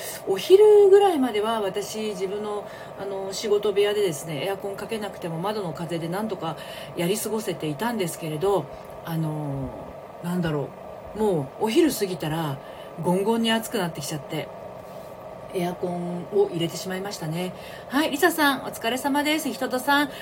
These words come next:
お疲れ様です。あ、リカさん、来てくださってありがとうございます。こんにちは。夕方のライブね、ちょっとね、出遅れてしまいまして、あの、四分ほど遅刻してしまいまして、今まだ一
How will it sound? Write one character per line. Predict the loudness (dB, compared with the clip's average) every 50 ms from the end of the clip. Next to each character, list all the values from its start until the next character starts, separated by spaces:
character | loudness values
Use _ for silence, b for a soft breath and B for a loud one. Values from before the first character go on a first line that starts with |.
| B B -6
お |
疲 | -6 -6 -4 -2 0 0
れ | 0
様 | 0 -2 -2 -2 0
で | 2 0 0
す。 | 2 2 2
あ、 | 2 2 2
リ | 0 2
カ | 6 6 4 6
さ | 6 4 4 4
ん、 | 0
来 | -2
て | -4 -4
く | -2
だ | 0 0
さ | 0 0 -2
っ | -2
て | 0 -2
あ |
り | -2 0
が | -2 -2
と | -2 -2
う | -2
ご | -2
ざ | -2 -2 -2 -2
い | 2
ま | 2 2 2
す。 | 2 -2
こ | -2 0 0
ん | 0
に | 0 -2
ち | -4 -4 0
は。 | 2 2 2 0 -2 B B B B B B
夕 | 0 2
方 | 2 2 0 0 -2
の | 0
ラ | 0 0
イ | 0 0
ブ | -2
ね、 | -2 -2 -2
ち | -2 -4
ょ |
っ | -4 -4
と | -4
ね、 | -4 0
出 | 2 2
遅 | 2 2 0
れ | -2 -2
て | -4
し | -6 -6 -4
ま | -4 -4
い | -2
ま | -2 -4
し | -6 -2
て、 | 0 0 0 0 -2 B B B B B B
あ | -6 -4 -4
の、 | -2 -2 0
四 | 2 2 2 2
分 | 0 -2 -4 -4
ほ | -2 -2
ど | -2 -4
遅 | -4 -2
刻 | -4 -4 -4 -4
し | -8 -4
て | -4 -4
し | -4 -2
ま | -2 0
い | 0
ま | 0 -2
し | -2 -2 0
て、 | 0 0 0 0 B B B B B B B B -4
今 | -2 -2 0
ま | 0 0 -2
だ | -2
一 | -2 -2